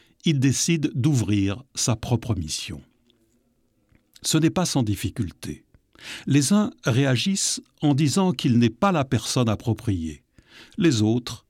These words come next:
que les temps ne sont pas favorables pour ses projets.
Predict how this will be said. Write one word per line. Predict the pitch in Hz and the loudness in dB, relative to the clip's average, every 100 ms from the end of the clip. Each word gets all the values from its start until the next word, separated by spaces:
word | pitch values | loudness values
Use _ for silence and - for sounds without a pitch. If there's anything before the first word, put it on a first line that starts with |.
| _ _ _ _ | _ _ _ _
que | 185 | 2
les | 156 127 | 2 2
temps | - 104 101 | 0 0 2
ne | 107 | 0
sont | - 101 | -2 -4
pas | 110 95 | -2 -2
favorables | - 127 107 87 98 95 95 90 | 0 0 0 -2 -4 -4 -6 -6
pour | - - | -6 -4
ses | - 104 | -4 -4
projets. | - 87 80 73 | -8 -12 -12 -16